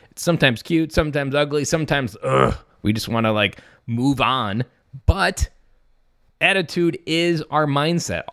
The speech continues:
Attitude is our perspective. And this idea that our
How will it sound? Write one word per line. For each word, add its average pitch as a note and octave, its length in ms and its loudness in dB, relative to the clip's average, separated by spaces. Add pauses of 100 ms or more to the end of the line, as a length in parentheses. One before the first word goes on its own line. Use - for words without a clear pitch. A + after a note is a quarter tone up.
(120)
Attitude D#3 640 0
is D3 460 0
our B2+ 220 2
perspective. A2+ 960 -2 (1000)
And B2+ 180 0
this C#3+ 140 -2
idea D3 680 0
that C3+ 260 -6
our B2+ 180 0